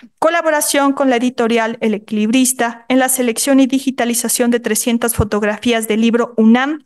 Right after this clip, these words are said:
Fortaleza de México, coeditado con la rectoría de nuestra universidad. Organización en coordinación con la Escuela Nacional Preparatoria del Programa de Verano para la Investigación,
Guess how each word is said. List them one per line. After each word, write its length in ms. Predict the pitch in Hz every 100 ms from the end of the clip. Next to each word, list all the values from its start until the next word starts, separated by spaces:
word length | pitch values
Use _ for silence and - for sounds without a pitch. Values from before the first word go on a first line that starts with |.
| _
Fortaleza 600 | 226 220 208 220 226 220
de 80 | 208
México, 500 | 233 247 262 269 277 - - - -
coeditado 1080 | - 339 349 339 330 311 - 269 269 285 - _ _
con 180 | - 294
la 100 | 302
rectoría 640 | 269 262 247 240 240 247
de 160 | 233 226
nuestra 320 | 226 214 -
universidad. 600 | 214 202 196 - 190 185 185 _ _ _ _ _ _ _ _
Organización 760 | 262 285 285 269 247 254 254
en 80 | 262
coordinación 680 | 247 220 208 196 202 233 233 233 - - _
con 200 | 247 269
la 40 |
Escuela 340 | 262 - 254 247
Nacional 460 | 220 - 208 214
Preparatoria 720 | 220 220 190 190 196 233 247
del 160 | 247 208
Programa 400 | 214 208 220 226
de 100 | 220
Verano 400 | 202 220 233 240
para 220 | 226 208
la 80 | 196
Investigación, 760 | 196 196 - 202 202 - 254